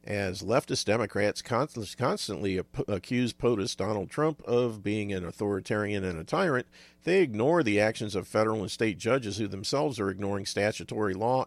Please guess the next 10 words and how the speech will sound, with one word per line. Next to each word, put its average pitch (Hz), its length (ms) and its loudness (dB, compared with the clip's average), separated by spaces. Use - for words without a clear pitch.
and 139 260 0
the 120 80 0
Constitution 123 920 0
when 120 220 2
they 113 160 6
issue 110 480 0
rulings 104 520 2
leftists 95 400 0
approve 101 380 0
of. 65 260 -8